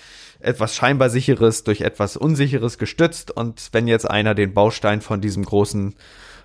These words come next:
ähm, ja, äh, Steinchenturm da wegnimmt, dann bricht der ganze Turm zusammen.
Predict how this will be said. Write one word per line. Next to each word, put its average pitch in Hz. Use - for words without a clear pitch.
ähm, 92
ja, -
äh, 80
Steinchenturm 107
da 90
wegnimmt, 101
dann 87
bricht 92
der 82
ganze 85
Turm 85
zusammen. 82